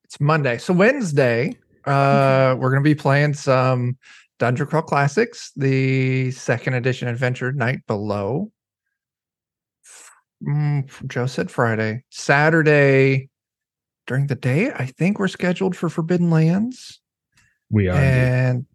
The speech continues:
Speaker 1: that's over on Grim and Perilous Plays. And then Saturday at night, we're scheduled for some Weird Frontiers over on Goodman Games Official.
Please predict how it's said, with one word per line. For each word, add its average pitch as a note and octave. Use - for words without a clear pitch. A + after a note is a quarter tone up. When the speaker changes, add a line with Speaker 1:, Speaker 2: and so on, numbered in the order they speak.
Speaker 1:
that's A#2+
over C#3+
on C3+
Grim C3+
and C3+
Perilous C3
Plays. B2+
And A2+
then G#2+
Saturday A#2+
at -
night, C#3
we're -
scheduled A#2+
for A#2+
some B2
Weird B2+
Frontiers C3
over A#2
on A#2
Goodman A2+
Games F#2+
Official. D#3+